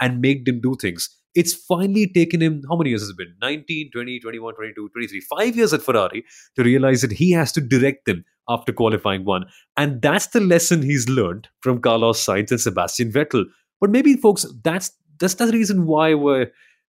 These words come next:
that's the reason why Ferrari and winning a championship over there is just such a valuable thing for all the drivers, why there is so much allure. Because doing it as a driver, that's one thing. But doing it as a driver and also chief strategist,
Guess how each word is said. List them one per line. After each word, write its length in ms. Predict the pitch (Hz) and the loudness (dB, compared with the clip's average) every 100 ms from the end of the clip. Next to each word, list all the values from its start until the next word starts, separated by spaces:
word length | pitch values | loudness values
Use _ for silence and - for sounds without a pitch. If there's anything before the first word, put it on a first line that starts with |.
| _ | _
that's 140 | 180 | 0
the 60 | 240 | 2
reason 220 | 254 226 | 2 4
why 140 | 202 185 | 2 2
Ferrari 640 | - 139 139 143 139 123 | 2 4 6 6 4 2
and 120 | 123 | 0
winning 180 | 123 135 | -2 0
a 40 | 123 | 0
championship 420 | 123 123 123 120 | 0 -2 -2 0
over 160 | 113 | -2
there 260 | 107 107 98 - | 2 2 0 -2
is 160 | 113 | -4
just 240 | - 127 - | -2 -4 -2
such 160 | 117 | -2
a 60 | 120 | -2
valuable 380 | 104 107 107 101 | -2 -2 -4 -10
thing 140 | 107 | -14
for 120 | 101 101 | -8 -8
all 100 | 98 | -8
the 60 | |
drivers, 420 | 95 107 107 95 | -8 -6 -6 -8
why 120 | 107 113 | -6 -4
there 120 | 113 | -4
is 140 | 110 | -6
so 100 | - | -4
much 220 | 117 110 - | -4 -6 -8
allure. 340 | 110 127 104 - _ _ _ | -2 0 0 -2 _ _ _
Because 320 | 123 147 143 | 0 2 2
doing 340 | 147 110 190 233 | 0 2 2 4
it 100 | 208 | 2
as 100 | 170 | 0
a 60 | |
driver, 540 | 139 135 135 165 180 165 | 0 2 2 2 2 2
that's 240 | 156 147 - | -2 -2 -4
one 200 | 127 127 | -6 -6
thing. 220 | 101 90 _ _ | -12 -14 _ _
But 160 | 139 113 | -10 -4
doing 240 | 147 175 | 0 2
it 100 | 180 | 2
as 140 | 160 131 | 0 0
a 40 | |
driver 440 | 123 123 123 139 143 | -2 0 0 2 2
and 160 | 131 | 0
also 360 | - 110 135 151 | 0 0 2 0
chief 260 | 117 135 | 0 -2
strategist, 600 | - 117 127 165 220 240 | -2 -6 -6 -4 -4 -4